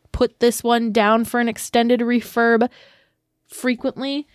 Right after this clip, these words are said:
and that it keeps getting all the T L C that it, that it needs and deserves. I wish, I wish we're gonna get into this,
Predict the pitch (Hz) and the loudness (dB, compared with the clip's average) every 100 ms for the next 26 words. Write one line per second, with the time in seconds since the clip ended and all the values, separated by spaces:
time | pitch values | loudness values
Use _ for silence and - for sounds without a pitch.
0 | _ - 190 185 - - 170 - 208 180 | _ -4 0 0 -2 -4 -4 -4 -8 0
1 | 185 190 202 233 226 - 202 202 208 - | 2 2 2 0 -4 -2 0 0 -2 0
2 | 233 226 233 - 233 240 208 190 175 175 | 0 2 0 -4 -4 -2 0 2 2 -2
3 | _ _ _ _ 185 170 175 165 175 196 | _ _ _ _ -4 2 2 2 2 2
4 | 208 196 185 180 170 156 151 165 185 - | 2 0 0 0 0 -2 -2 -2 -2 -2
5 | 180 180 269 330 - - - - - - | -2 0 0 0 -2 -14 -20 -16 -14 -12
6 | 156 151 196 202 - - - - - _ | -8 2 4 4 0 -6 -10 -20 -20 _
7 | _ _ _ _ _ 175 175 175 180 180 | _ _ _ _ _ -2 0 0 0 0
8 | 185 175 160 - | 2 2 0 -6